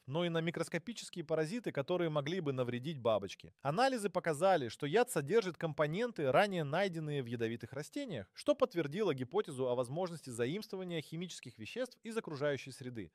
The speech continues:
Учёные предполагают, что бабочка научилась собирать и использовать эти вещества в естественных условиях своего обитания, преобразовав их в собственный защитный механизм.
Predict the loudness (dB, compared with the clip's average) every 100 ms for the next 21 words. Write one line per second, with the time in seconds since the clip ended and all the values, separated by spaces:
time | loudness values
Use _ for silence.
0 | -8 -2 0 0 -2 -2 0 2 6 6
1 | 4 -2 2 4 4 -2 -6 -6 -6 -4
2 | -6 -4 -2 2 2 0 -2 -6 -6 -4
3 | -2 -2 -6 -6 -4 -4 -4 -8 -10 -2
4 | 0 0 -4 -2 -4 -2 -6 -6 -4 0
5 | 2 2 0 0 2 2 2 -2 -2 -6
6 | -14 _ 4 6 6 4 4 4 2 -6
7 | -4 2 2 0 -6 -4 -4 -6 -8 -8
8 | -8 -8 -8 -8 -10